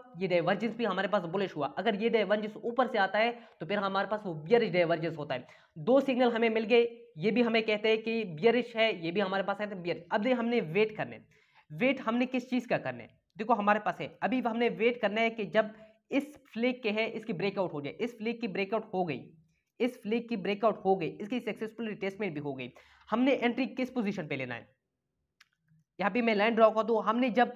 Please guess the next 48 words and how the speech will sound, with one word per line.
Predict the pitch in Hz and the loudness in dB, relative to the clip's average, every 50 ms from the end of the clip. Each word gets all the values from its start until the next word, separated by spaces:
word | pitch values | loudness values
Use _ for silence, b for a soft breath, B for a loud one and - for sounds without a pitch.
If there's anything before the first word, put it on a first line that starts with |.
| - - | -8 -4
क्रॉस | - 208 214 233 233 208 | 8 10 10 10 10 6
भी | 233 262 | 0 2
हो | 226 247 233 | 4 4 4
गया, | 233 247 247 240 240 B B B B | 6 6 4 4 2 B B B B
हम | 202 208 214 | -4 -2 0
कहते | 214 220 220 226 240 | -2 -2 0 0 0
हैं | 233 | 0
कि | 226 | 0
जब | 190 202 165 - - | -4 -4 -6 -2 0
ट्वेंटी | - 240 240 - 269 247 | 0 0 2 0 -2 -4
से | - 240 | -4 -6
ऊपर | 202 - - 233 233 254 233 | -8 -6 -6 0 2 2 2
चली | 233 208 175 156 | 2 0 -2 -2
जाए | 143 135 131 - - | -4 -6 -8 -10 -12
उसके | - - - 240 | -14 -6 0 4
बाद | 196 214 214 | 4 4 4
हमने | 214 214 214 220 220 240 254 254 247 B B B B B | 4 0 -4 -2 0 0 0 0 -2 B B B B B
यहाँ | 180 202 214 220 | 0 2 2 4
पे | 220 240 | 2 2
एंट्री | - 202 208 208 240 | 2 0 0 0 -2
लेना | 208 175 151 135 127 | -2 -2 -2 -4 -6
है। | 127 135 - - | -8 -10 -4 -2
ट्वेंटी | 220 233 226 247 240 | -2 -2 0 -2 -4
से | 233 - 240 | -4 -2 -2
यहाँ | 233 220 214 208 214 214 | 0 0 0 0 -2 -4
पे | 220 | -8
ऊपर | 185 - 233 233 247 233 | -6 -6 -2 2 2 2
हो | 180 151 127 | 2 0 -4
गई, | 131 127 123 - b b b b _ | -6 -6 -8 -8 b b b b _
हमने | 185 208 233 240 247 | -4 -2 0 0 -2
इस | 240 - - - - 240 233 - | -2 -4 -6 -8 -10 -10 -10 -6
पोजीशन | - 233 190 208 208 247 233 214 | -6 -6 -6 -4 -4 -4 -4 -4
पे | - - - | -6 -6 -6
एंट्री | 202 214 208 - 208 | -6 -6 -4 -6 -6
ली, | 160 135 143 - - _ _ | -6 -8 -10 -14 -16 _ _
यहाँ | 180 196 208 214 | -2 0 0 0
पे | 214 220 | 2 4
आप | 208 208 208 208 185 | 4 2 2 -2 -10
इसको | 180 - 196 | -8 -6 -6
मार्क | 165 147 147 165 170 - | -2 2 2 2 2 0
लगाना | 226 214 233 233 240 | -2 0 0 -2 -2
है, | 254 262 254 - _ _ _ _ _ _ _ _ _ _ _ _ _ _ _ _ - | -4 -6 -8 -14 _ _ _ _ _ _ _ _ _ _ _ _ _ _ _ _ -18
हाँ, | 131 131 - _ _ _ _ _ _ _ _ _ _ _ _ _ _ _ _ _ | -18 -18 -18 _ _ _ _ _ _ _ _ _ _ _ _ _ _ _ _ _
यहाँ | 160 190 208 220 214 | -4 0 0 0 0
पे | 226 226 | 0 0
हमने | 202 208 214 226 254 - - - | 0 0 -2 -2 -4 -6 -4 -2
एंट्री | 202 226 214 214 208 | -2 -2 0 -2 -4
ली, | 156 131 131 | -6 -6 -8